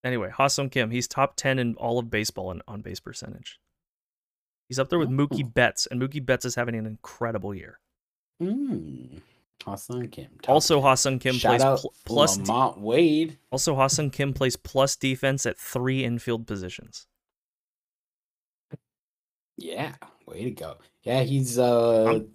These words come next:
Speaker 2: only the second middle infielder in the top ten for O P S. I mean, the
Speaker 1: telling
Speaker 2: other
Speaker 1: you,
Speaker 2: one
Speaker 1: the
Speaker 2: is
Speaker 1: dude needs to
Speaker 2: Arias,
Speaker 1: put
Speaker 2: but
Speaker 1: respect on Ha-Seong Kim's name. The dude's having an incredible year.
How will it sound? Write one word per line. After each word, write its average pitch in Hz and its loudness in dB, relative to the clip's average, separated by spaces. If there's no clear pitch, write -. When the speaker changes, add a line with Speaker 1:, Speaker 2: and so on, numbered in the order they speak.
Speaker 2:
only 135 2
the 117 0
second 135 0
middle 120 4
infielder 90 -2
in 87 -8
the 85 -8
top - -4
ten 95 0
for 87 -6
O 90 -6
P 87 -8
S. 92 -6
I - -18
mean, - -14
the 175 -8
Speaker 1:
telling 139 0
Speaker 2:
other 117 -2
Speaker 1:
you, 85 -2
Speaker 2:
one 82 -6
Speaker 1:
the 123 0
Speaker 2:
is 120 -4
Speaker 1:
dude 151 2
needs 143 0
to 165 6
Speaker 2:
Arias, - 0
Speaker 1:
put 160 6
Speaker 2:
but - -16
Speaker 1:
respect 139 2
on 120 -2
Ha-Seong 123 0
Kim's 117 -2
name. 107 -4
The 117 -4
dude's 120 -2
having 127 2
an 120 0
incredible 113 -4
year. 90 -12